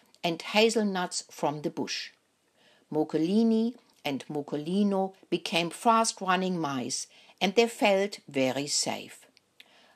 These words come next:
Both were now quite sure not to serve as food so quickly, because they could learn and listen. The end.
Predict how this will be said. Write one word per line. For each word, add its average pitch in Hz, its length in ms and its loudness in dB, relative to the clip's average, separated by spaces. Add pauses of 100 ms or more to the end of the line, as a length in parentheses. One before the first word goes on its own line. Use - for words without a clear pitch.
(120)
Both 220 480 4 (340)
were 175 180 4
now 160 400 4 (100)
quite 226 420 2
sure 165 520 0 (160)
not 240 240 0
to 339 100 -4
serve 214 580 0
as 165 220 -2
food 190 480 -2
so - 180 -4
quickly, - 600 -4 (300)
because 143 480 0
they 139 160 -4
could - 300 -10
learn 196 560 0
and 185 220 -4
listen. - 460 -6 (840)
The 202 380 0
end. 120 360 -2